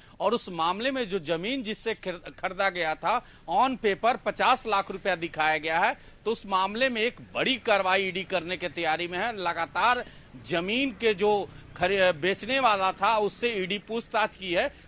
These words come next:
कई तथ्य सामने आए हैं। जी, अठारह जम-, अठारह, अ, डिसमिल जो जमीन था, एक करोड़ पैंतीस लाख में खरीदी गई थी,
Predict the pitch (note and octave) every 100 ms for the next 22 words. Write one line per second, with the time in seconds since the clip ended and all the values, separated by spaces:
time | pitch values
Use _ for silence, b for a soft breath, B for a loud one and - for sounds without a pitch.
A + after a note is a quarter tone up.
0 | - B3 D#4+ A#3+ B3 A#3+ B3+ - G#3+ F#3
1 | F#3+ F#3+ F3 F3+ A#3 G#3+ A3 F#3+ - E3+
2 | G#3 A#3+ F#3+ F#3 - B B B D#3 -
3 | F3+ A3+ B3+ A3+ G3 G3 F#3 E3+ D#3+ G3+
4 | - C4+ A#3 G#3+ F3+ F#3 G#3+ G#3 F#3 F#3
5 | G3+ - F#3+ G3 F#3+ F3 E3+ B3+ G3+ F#3
6 | F3+ F#3 - E3+ E3 F3 D#3+ D#3 A3